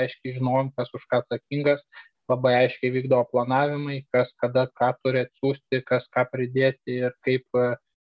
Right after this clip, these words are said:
susitikę susismulkinti iki detalių ir tada G P S ataskaita, gyvas stebėjimas treniruotėje, ženklų susirodymas,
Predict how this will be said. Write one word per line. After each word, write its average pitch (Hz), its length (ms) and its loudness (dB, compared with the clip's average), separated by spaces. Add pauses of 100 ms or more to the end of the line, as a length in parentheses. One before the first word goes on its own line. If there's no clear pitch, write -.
(120)
susitikę 127 1080 0
susismulkinti 139 920 -4
iki 131 160 -4
detalių 139 640 2
ir - 160 -2
tada 127 300 -2
G 123 160 -6
P - 160 0
S 127 160 -2
ataskaita, 139 720 0 (160)
gyvas 135 400 2
stebėjimas 135 680 -2
treniruotėje, 147 840 0 (400)
ženklų 131 500 0
susirodymas, 135 880 0